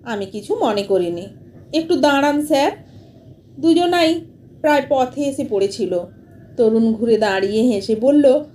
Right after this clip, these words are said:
"আবার কি হলো রে?" আরেকবার একটু মাথায় হাত দিয়ে আশীর্বাদ করবেন? তরুণ হেসে ফেলল, হাসতে হাসতে বলল, "আয়,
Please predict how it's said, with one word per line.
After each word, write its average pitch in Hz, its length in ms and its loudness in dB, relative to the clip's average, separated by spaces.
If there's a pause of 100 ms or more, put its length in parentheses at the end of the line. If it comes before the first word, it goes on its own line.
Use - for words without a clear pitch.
(400)
"আবার 220 300 0
কি 302 180 0
হলো 330 240 4
রে?" 294 280 2 (560)
আরেকবার 208 420 -2
একটু 208 220 -4
মাথায় 196 360 -4
হাত 196 320 -6
দিয়ে 294 240 0
আশীর্বাদ 202 600 -2
করবেন? 320 480 2 (920)
তরুণ 320 260 4
হেসে 311 260 4
ফেলল, 302 420 2 (400)
হাসতে 185 320 -8
হাসতে 240 300 -4
বলল, 302 480 4 (340)
"আয়, 180 320 -6